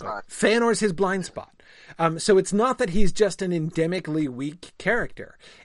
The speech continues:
Speaker 2: It's just that he has a blind spot for Feanor, especially after the death of Miriel. Well, I mean,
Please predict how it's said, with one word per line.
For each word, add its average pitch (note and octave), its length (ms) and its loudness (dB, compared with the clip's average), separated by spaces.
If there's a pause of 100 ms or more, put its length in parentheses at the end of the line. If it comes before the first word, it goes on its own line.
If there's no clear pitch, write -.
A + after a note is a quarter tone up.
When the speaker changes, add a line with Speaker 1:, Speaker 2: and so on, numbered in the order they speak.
(100)
Speaker 2:
It's D#3 220 -6
just E3 220 -2
that F3 100 0
he E3+ 140 2
has C#3+ 200 0
a E3+ 60 2
blind C3 340 -4
spot C3+ 300 -8
for - 180 -10
Feanor, D3 540 -6
especially C3 640 -8
after A2+ 360 -10
the C3+ 100 -6
death A2+ 240 -12
of B2 120 -8
Miriel. C3+ 500 -6
Well, C3+ 200 -6
I C3+ 40 -6
mean, A2+ 160 -12